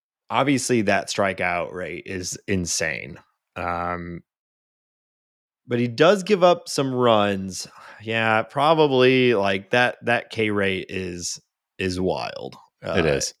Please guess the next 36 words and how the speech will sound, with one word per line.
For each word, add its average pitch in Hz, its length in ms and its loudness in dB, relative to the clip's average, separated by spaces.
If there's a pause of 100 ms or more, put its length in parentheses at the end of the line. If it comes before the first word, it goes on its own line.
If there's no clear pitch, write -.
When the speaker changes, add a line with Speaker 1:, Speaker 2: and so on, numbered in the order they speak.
(360)
Speaker 1:
so 92 400 -6
probably, 127 1000 0 (400)
I 117 80 0
know 147 140 8
Blake 131 300 4
Snell 110 380 0
is 120 120 0
starting 123 400 0
to 117 500 -2 (360)
make 120 240 4
an 123 100 4
argument. 120 460 4
We, 107 200 4
we 107 140 0
saw 104 560 6 (420)
Speaker 2:
Yeah. 87 120 2
Speaker 1:
a - 20 6
little 110 160 6
bit 113 100 4
of 107 120 4
that. 107 320 6 (160)
Um, 92 380 -4
he's 101 260 -2
leading 101 340 2
the, 95 400 -2
I 101 60 -10
think, 147 260 -2
all 98 160 4
of 92 80 0
baseball 104 540 2
in 95 200 -2 (140)
E 101 100 0
R 90 200 0
A. 101 300 -2 (600)
Speaker 2:
Yeah. 87 180 0
Speaker 1:
Um, 85 420 -14